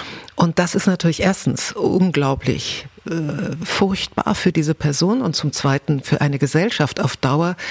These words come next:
nicht zu bezahlen, wenn immer mehr Menschen in diese Multimorbidität kommen, wie das so schön heißt. Und Healthy Longevity ist die Bewegung, die aus der Molekularbiologie kommt und Biochemie, die sagt, wir wollen rausfinden,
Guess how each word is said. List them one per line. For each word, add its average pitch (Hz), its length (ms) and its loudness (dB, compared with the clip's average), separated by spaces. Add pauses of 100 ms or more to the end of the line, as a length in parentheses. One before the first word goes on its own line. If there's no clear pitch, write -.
(200)
nicht - 260 2
zu 208 100 2
bezahlen, 139 600 0
wenn 147 140 2
immer 180 340 2
mehr 180 280 2
Menschen 208 480 2
in 123 160 0
diese 143 240 2
Multimorbidität 139 1300 0
kommen, 73 280 -2
wie 76 80 -4
das - 180 -4
so 104 100 -2
schön 82 320 -2
heißt. - 420 -2 (260)
Und - 280 -2 (580)
Healthy 220 340 2
Longevity 202 680 2
ist - 300 -2
die 233 100 4
Bewegung, 190 640 2 (140)
die 190 180 4
aus - 180 0
der 170 160 4
Molekularbiologie 139 1200 0
kommt 170 440 0
und 143 200 0 (460)
Biochemie, 160 800 2 (200)
die 170 80 6
sagt, 165 300 0
wir 170 160 4
wollen 226 240 0
rausfinden, 247 720 0